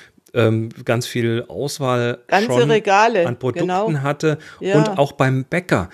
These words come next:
Speaker 1: beim ganz normalen Bäcker gab es abgeteilt vom Rest eine, so eine, so eine Vitrine, die separat war und die war
Speaker 2: Ja.
Speaker 1: gefüllt mit, mit glutenfreien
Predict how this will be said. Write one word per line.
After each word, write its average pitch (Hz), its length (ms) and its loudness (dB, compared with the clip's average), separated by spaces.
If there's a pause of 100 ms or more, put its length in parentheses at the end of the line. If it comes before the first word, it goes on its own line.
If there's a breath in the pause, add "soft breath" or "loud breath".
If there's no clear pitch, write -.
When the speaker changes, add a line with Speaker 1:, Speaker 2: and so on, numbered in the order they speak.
(160 loud breath)
Speaker 1:
beim 113 240 -8
ganz 143 340 -2
normalen 143 540 0
Bäcker 131 360 0
gab 110 360 0
es - 340 0
abgeteilt 147 680 0
vom 117 220 -4
Rest 113 520 -2
eine, 113 420 -2 (380 loud breath)
so - 100 -6
eine, 117 180 0
so 107 100 -4
eine 110 140 0
Vitrine, 151 600 2
die 127 140 -4
separat 117 680 -4
war 151 240 2
und 123 160 -4
die 120 80 -4
war 120 220 0
Speaker 2:
Ja. 175 260 -2
Speaker 1:
gefüllt 220 480 2
mit, 170 280 0 (500 loud breath)
mit 147 280 -2
glutenfreien 135 1040 0